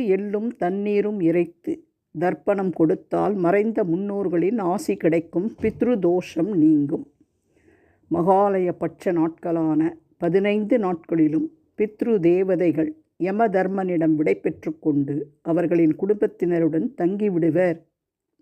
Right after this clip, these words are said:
என்பார்கள். எனவேதான் இந்த நாட்களில் அவர்கள் பசியார அன்னமாகவோ அல்லது எள்ளும் தண்ணீருமாகவோ தர்ப்பணம் அளிக்க வேண்டும் என்கிறார்கள். இதன் மூலம் முன்னோர்கள் பசியாறி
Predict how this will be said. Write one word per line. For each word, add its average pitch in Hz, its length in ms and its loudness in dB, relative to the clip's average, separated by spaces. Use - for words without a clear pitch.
என்பார்கள். 165 680 0
எனவேதான் 165 640 4
இந்த 208 300 0
நாட்களில் 160 640 0
அவர்கள் 160 420 2
பசியார 185 680 0
அன்னமாகவோ 170 920 0
அல்லது 170 460 2
எள்ளும் 190 500 2
தண்ணீருமாகவோ 170 1120 0
தர்ப்பணம் 196 560 -4
அளிக்க 175 360 0
வேண்டும் 165 500 2
என்கிறார்கள். 160 720 0
இதன் 233 280 4
மூலம் 214 380 0
முன்னோர்கள் 196 640 -2
பசியாறி 175 600 -2